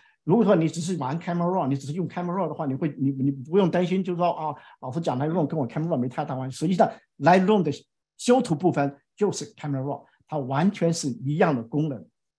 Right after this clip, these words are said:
完全一样的功能，就是界面不一样。我之所以讲 Lightroom 呢，这是因为我呢，呃，我用它做其他事情，就是说它是我的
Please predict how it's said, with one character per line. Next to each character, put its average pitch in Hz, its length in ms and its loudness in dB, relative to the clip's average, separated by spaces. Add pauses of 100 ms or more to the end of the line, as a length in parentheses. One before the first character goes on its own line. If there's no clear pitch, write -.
(280)
完 185 200 2
全 208 180 4
一 160 40 0
样 175 120 4
的 143 60 0
功 151 160 -4
能， 131 160 -4
就 170 120 -4
是 143 60 -2
界 170 160 0
面 147 160 2
不 139 100 -4
一 120 100 -2
样。 131 180 -6 (360)
我 160 140 2
之 262 140 2
所 220 160 8
以 214 80 10
讲 147 180 4
Lightroom 170 280 4
呢， 160 100 2
这 170 160 -4
是 - 160 -8
因 175 160 -2
为 170 100 0
我 143 360 -4
呢， 170 240 0 (800)
呃， 147 400 0 (560)
我 143 160 4
用 190 140 6
它 175 160 2
做 170 180 0
其 - 140 -4
他 156 100 0
事 143 160 -6
情， 127 240 -8
就 143 100 -8
是 135 60 -2
说 147 180 -2 (160)
它 202 140 0
是 202 100 0
我 143 120 2
的 139 180 -6